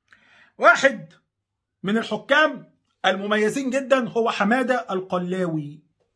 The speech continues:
حمادة القلاوي اللي اتكلمنا عنه قبل كده، اللي حكم ماتش الزمالك وفاركو تلاتة صفر. وقلت لك ان حماده القلاوي شكله بيدفع الثمن،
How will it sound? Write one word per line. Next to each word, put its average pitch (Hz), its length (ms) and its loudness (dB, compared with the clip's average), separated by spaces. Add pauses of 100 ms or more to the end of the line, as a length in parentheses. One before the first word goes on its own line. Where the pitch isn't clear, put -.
(1120)
حمادة 202 280 -2
القلاوي 196 580 -4 (840)
اللي 156 140 -4
اتكلمنا 185 420 0
عنه 196 220 -4
قبل 143 180 -8
كده، 208 420 -4 (1500)
اللي 147 140 -8
حكم 185 340 -2
ماتش 202 200 -4
الزمالك 170 460 -4
وفاركو 190 340 -6
تلاتة 160 300 -8
صفر. - 320 -18 (1200)
وقلت 185 300 0
لك 247 220 4
ان 180 120 -4
حماده 208 300 0
القلاوي 208 480 -2
شكله 214 320 -2
بيدفع 170 400 0
الثمن، 160 400 -2